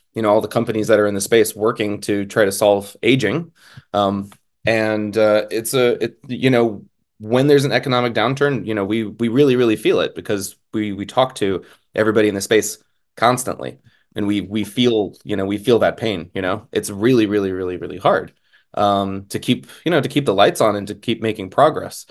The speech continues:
especially 'cause in, you know, geroscience, you know, in biotech, you know, biotech is already very, very risky, but, you know, geroscience and regenerative medicine also are, are seen to be even, you know, they're even, even riskier, you know? And so, and so I think the,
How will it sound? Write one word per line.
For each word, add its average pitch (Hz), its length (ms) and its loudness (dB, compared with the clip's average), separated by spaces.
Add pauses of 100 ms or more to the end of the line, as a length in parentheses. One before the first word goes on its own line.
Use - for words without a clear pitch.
(360)
especially 127 420 4
'cause 113 200 2
in, 107 260 -2 (320)
you 131 60 0
know, 120 100 6
geroscience, 127 600 4
you 131 60 0
know, 110 380 0
in 127 180 -2
biotech, 113 560 6 (380)
you 113 40 0
know, 113 60 6
biotech 139 380 8
is 110 100 -2
already 113 260 6
very, 101 260 -2
very 98 160 -2
risky, 101 440 -2 (300)
but, 104 160 4
you 110 80 0
know, 104 100 0
geroscience 101 760 0
and 95 280 -8
regenerative 104 380 -2
medicine 104 300 -2
also 98 240 -2
are, 95 320 -2
are 98 100 -4
seen 104 260 -6
to 101 100 -8
be 98 100 -4
even, 98 240 -6
you 190 80 -2
know, 107 100 -2
they're 117 140 -4
even, 107 260 -8
even 117 200 -4
riskier, 85 480 -2 (380)
you 98 60 -4
know? 104 140 2
And 98 120 -2
so, 107 260 4 (640)
and 110 120 -8
so 110 200 2
I 95 60 2
think 113 220 -2
the, 110 180 -2